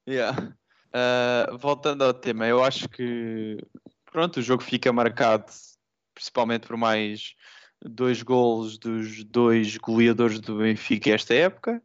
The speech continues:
O Pizzi continua a dar um show bastante grande. Houve uma queda de exibição do, do Chiquinho.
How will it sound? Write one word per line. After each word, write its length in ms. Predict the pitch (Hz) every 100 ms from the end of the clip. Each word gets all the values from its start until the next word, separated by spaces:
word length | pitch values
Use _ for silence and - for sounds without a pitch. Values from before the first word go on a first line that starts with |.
| _ _
O 180 | 131 123
Pizzi 920 | 127 147 131 - 123 120 117 113 110
continua 1040 | - 120 - 123 123 120 113 110 113 113 117
a 40 |
dar 200 | 113 117
um 140 | 117 120
show 840 | - 123 110 107 104 107 92 - - -
bastante 480 | 107 107 107 107
grande. 600 | - 117 135 156 165 180 185 _ _ - - - - - - _ -
Houve 260 | - 139 123
uma 120 | 135
queda 280 | 131 143 131
de 80 | 127
exibição 500 | 123 123 - 135 123
do, 440 | 120 123 117 113 107
do 120 | 117
Chiquinho. 640 | - - - 165 190 202